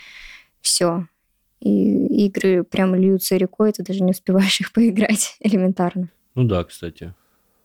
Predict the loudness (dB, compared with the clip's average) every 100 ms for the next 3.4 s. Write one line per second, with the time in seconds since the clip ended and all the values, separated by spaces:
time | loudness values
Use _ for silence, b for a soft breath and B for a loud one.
0 | _ _ -8 -4 -2 -2 -2 -6 -8 -14
1 | _ _ _ _ _ -12 -12 -14 -20 -20
2 | -20 -20 -20 -12 -10 -10 -10 -12 -10 -10
3 | -10 -10 -12 -14